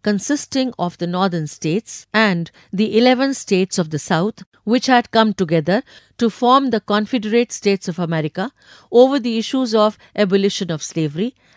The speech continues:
and the states' right to secede from the Union. This historic war, commonly known as the American Civil War, lasted for four years and ended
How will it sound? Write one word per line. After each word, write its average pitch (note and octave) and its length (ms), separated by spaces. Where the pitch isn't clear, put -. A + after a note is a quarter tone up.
and G3+ 220
the F#3+ 80
states' A#3+ 680
right G3 320
to G#3+ 100
secede B3+ 480
from E3+ 340
the G3 80
Union. E3 480
This C#4 420
historic A3 540
war, F3+ 320
commonly B3 540
known G#3+ 420
as F#3 240
the F3 140
American G#3+ 500
Civil D#3+ 300
War, E3 280
lasted A3+ 560
for F#3+ 180
four F3+ 220
years E3+ 540
and E3+ 300
ended F#3 460